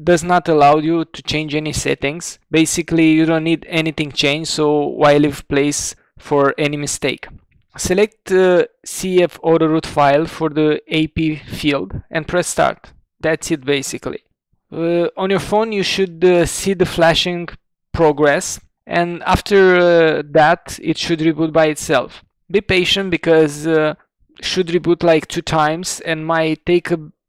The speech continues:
bit more than five minutes. So if it's taking longer than a normal boot, no need to worry, it's perfectly normal. Please wait till it turns on by itself.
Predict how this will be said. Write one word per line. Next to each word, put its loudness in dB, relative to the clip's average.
bit 0
more 2
than -2
five 0
minutes. -6
So -4
if -6
it's -4
taking -2
longer 2
than 0
a -2
normal -2
boot, -6
no -2
need -2
to -6
worry, 2
it's -2
perfectly -4
normal. -6
Please 2
wait 2
till 2
it -2
turns -4
on 0
by 4
itself. -2